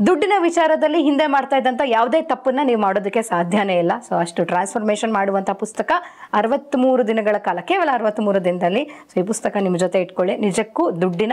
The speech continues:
ಬ್ರಹ್ಮಾಸ್ತ್ರವೇ ಸರಿ ಇದು ಅಂತ ಹೇಳ್ತಾ, ಸ್ಪೆಷಲ್ ಕ್ಲಾಸಸ್,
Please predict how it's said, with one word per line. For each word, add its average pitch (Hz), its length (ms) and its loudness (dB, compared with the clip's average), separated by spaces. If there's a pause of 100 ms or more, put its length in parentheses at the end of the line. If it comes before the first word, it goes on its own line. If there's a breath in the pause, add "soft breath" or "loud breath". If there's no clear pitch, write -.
(120)
ಬ್ರಹ್ಮಾಸ್ತ್ರವೇ 202 720 -2
ಸರಿ 175 260 -2
ಇದು 170 160 2
ಅಂತ 175 140 -4
ಹೇಳ್ತಾ, 175 440 -2 (800 loud breath)
ಸ್ಪೆಷಲ್ 208 380 0
ಕ್ಲಾಸಸ್, 220 480 0